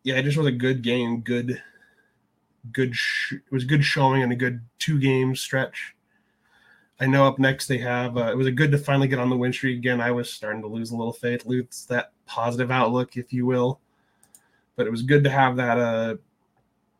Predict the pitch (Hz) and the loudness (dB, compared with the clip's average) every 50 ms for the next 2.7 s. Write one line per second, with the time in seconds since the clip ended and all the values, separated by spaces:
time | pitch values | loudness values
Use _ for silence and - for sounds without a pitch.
0 | _ _ _ _ - - - - - - - - - - - - - - - - | _ _ _ _ -18 -18 -18 -18 -20 -20 -20 -20 -20 -20 -20 -20 -20 -20 -18 -6
1 | - 135 147 139 131 131 151 143 147 139 139 139 139 135 131 127 123 131 131 131 | 2 4 4 4 4 4 2 2 2 2 2 2 4 4 4 4 4 2 2 2
2 | - - 139 135 135 - 127 123 120 120 117 117 117 | 2 2 2 2 2 2 0 0 0 0 -2 -6 -12